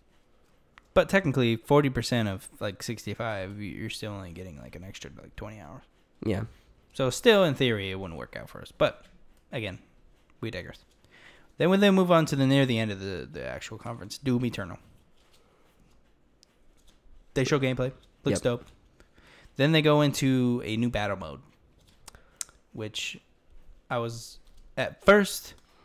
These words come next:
Speaker 1: why? Because in the original Doom, i e the one from twenty fourteen,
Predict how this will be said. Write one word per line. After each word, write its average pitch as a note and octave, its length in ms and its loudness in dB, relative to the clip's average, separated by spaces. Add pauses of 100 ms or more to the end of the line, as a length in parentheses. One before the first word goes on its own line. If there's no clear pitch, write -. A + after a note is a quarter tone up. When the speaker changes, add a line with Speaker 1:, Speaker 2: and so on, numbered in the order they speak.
(220)
Speaker 1:
why? G#2+ 500 -8 (720)
Because B2 300 0
in B2 80 2
the B2 140 2
original D3 640 4
Doom, A2 600 -6 (160)
i A2+ 160 -6
e G#2 280 -8
the G2 200 -10
one G2 280 -12
from G2 200 -18
twenty G2+ 220 -12
fourteen, A2 600 -4